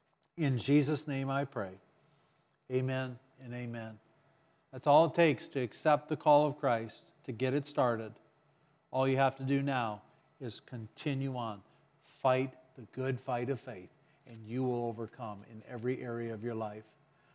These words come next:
I want to invite all of you to our Sunday services. We're having them here at this location at nine forty-nine East, East Bell Road, and we're also gonna continue those Sunday services, uh,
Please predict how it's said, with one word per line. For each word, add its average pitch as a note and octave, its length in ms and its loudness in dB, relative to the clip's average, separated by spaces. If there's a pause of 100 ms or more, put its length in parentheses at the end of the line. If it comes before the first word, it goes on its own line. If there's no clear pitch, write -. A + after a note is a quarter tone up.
(120)
I C3+ 40 -6
want C3+ 220 4
to C#3 60 -2
invite C#3+ 260 6
all D#3 220 6
of C#3 100 2
you D3+ 220 4
to D3 240 0
our C3 160 4
Sunday C#3+ 400 0
services. D#3+ 560 -2
We're C3+ 160 0
having B2 360 -2
them A#2+ 300 -4
here D3+ 400 2
at C#3 280 -2
this C#3 220 -6
location C3+ 560 -2
at B2 120 -8
nine B2 280 -6
forty-nine A#2+ 520 -4
East, A2+ 280 -10 (140)
East C#3+ 300 -2
Bell A#2+ 220 -2
Road, E3 380 4 (520)
and B2 100 -6
we're A#2+ 100 4
also B2 320 2
gonna A#2+ 280 -6
continue B2 500 -2
those A#2+ 240 -2
Sunday B2 300 -2
services, B2 760 -4 (400)
uh, G2+ 80 -8